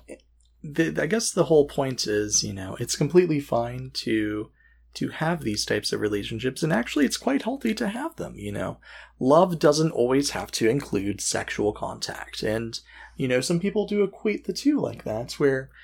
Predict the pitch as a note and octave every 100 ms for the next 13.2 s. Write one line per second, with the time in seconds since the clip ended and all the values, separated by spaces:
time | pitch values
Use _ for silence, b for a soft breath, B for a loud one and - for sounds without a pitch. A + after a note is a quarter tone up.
0 | B B - A2+ A#2 C3 - - B2+ A#2+
1 | A#2+ A#2 - - D#3+ C3+ C#3 D3+ A2 A2+
2 | - A2+ A2+ A2 B2+ B2 C3 C3+ A#2 A2
3 | A2+ - D#3+ - - - - _ _ _
4 | _ _ _ _ _ - G#3 A3+ G#3+ C4
5 | A#3+ G3+ F3+ G#3 D3 A#2+ - C#3+ C#3 C#3+
6 | C3 - C#3 A#2+ A2+ A2+ A#2 A2+ - G#2+
7 | A2 A2 - - A2 - G#2+ - G2+ -
8 | - - - - - - - - - -
9 | G2+ - - - B B B B B _
10 | - C#3 C#3 C3 A#2+ A2+ G#2 G#2 A2 G2
11 | - G#2 G2+ - A2+ F#2 G2 - G#2 -
12 | - - - - - - E3+ F#3+ - -
13 | E3 D3+